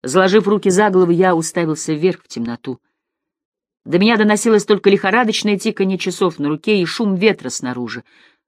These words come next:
Потом что-то еще. Снаружи. На ветру в истине черной ночи. Я повернул голову к окну. Оно было прямо там.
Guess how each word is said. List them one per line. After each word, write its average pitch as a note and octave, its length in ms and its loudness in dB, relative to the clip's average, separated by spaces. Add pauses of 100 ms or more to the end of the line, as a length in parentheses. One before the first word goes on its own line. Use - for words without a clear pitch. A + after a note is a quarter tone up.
(180)
Потом E3+ 400 -4 (120)
что-то - 320 -8
еще. C3 400 -8 (960)
Снаружи. A#2+ 680 -6 (920)
На C#3+ 120 -2
ветру D#3+ 380 0 (1040)
в C3+ 160 -2
истине F#3 420 -2
черной D3+ 440 -2
ночи. B2 400 -10 (1000)
Я D#3+ 140 -2
повернул D#3+ 380 0
голову D3+ 320 2
к D3 80 -16
окну. C3+ 400 -6 (480)
Оно G3 200 2
было G#3 160 6
прямо G3+ 320 2
там. C3+ 440 -4